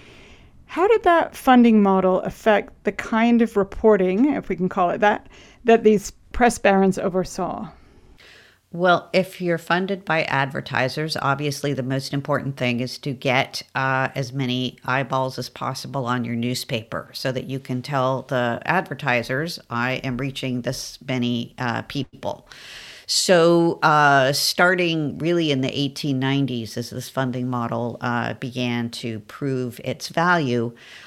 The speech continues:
Speaker 2: uh, starting in London and then coming over to the U S, newspaper publishers realized that they just needed to grab the attention of readers.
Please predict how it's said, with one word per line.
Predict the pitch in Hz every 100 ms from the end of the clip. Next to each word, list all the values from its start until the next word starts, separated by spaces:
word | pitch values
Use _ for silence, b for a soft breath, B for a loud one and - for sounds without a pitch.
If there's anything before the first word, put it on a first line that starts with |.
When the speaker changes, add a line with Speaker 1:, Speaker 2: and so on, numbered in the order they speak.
| B -
Speaker 2:
uh, | 143 135 131 131 127
starting | 135 - 160 160 147
in | 143
London | 139 131 123 127
and | 127
then | 120 120
coming | 117 139 127
over | 123 123
to | 131 -
the | 127
U | 123 175
S, | 226 165 - - B B B
newspaper | 160 160 - 151 147
publishers | 123 156 123 135 - 135 135
realized | 160 170 139 131 131 -
that | - 143
they | - 127
just | - 156 156 -
needed | 139 139 143 139 135
to | -
grab | 120 143 147 139 123
the | 139
attention | 131 - 135 123 - 104 113 -
of | 131 117
readers. | 120 117 80 82 -